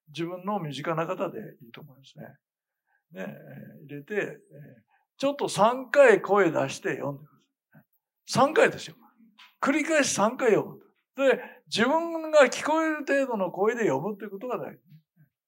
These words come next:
いいですか？三回繰り返し読むことがコツですね。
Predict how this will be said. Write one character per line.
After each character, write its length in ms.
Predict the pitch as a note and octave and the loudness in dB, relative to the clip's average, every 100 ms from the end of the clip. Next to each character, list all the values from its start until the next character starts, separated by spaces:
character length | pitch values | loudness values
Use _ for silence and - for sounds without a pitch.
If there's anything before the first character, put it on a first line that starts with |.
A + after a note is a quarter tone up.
| _ _ _ _ _ _ _ _ _ _ | _ _ _ _ _ _ _ _ _ _
い 40 | |
い 20 | E3+ | -20
で 80 | |
す 80 | - | -10
か？ 160 | C#3+ C3+ | -6 -2
三 380 | D#3 G3+ G#3+ G#3+ | 4 4 4 2
回 240 | A3 G3 | 4 4
繰 140 | - E3 | 2 -2
り 140 | F#3+ | 0
返 220 | G3+ G3+ | 2 2
し 280 | G3+ B3+ G#3 E3+ | 2 -2 -2 2
読 140 | F#3+ | 4
む 120 | G3+ | 4
こ 100 | G3 | -2
と 140 | G#3+ A#3 | -4 0
が 180 | A3 - - - | -2 -2 -12 -14
コ 120 | - | -14
ツ 200 | - - | -16 -20
で 60 | - | -20
す 160 | - | -20
ね。 100 | C3+ | -20